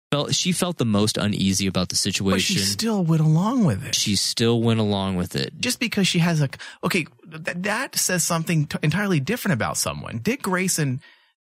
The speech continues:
Speaker 2: doesn't have a con-, he does have a conscience, but it's different.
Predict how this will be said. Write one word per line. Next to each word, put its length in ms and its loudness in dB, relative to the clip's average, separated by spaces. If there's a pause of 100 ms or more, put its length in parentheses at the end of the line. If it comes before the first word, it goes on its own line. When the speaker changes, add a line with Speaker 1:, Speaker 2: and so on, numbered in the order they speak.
Speaker 2:
doesn't 260 0
have 500 0
a 100 -4
con-, 360 -2
he 160 -2
does 240 -2
have 100 -2
a 60 -2
conscience, 540 -4
but 120 -4
it's 180 -6
different. 500 -6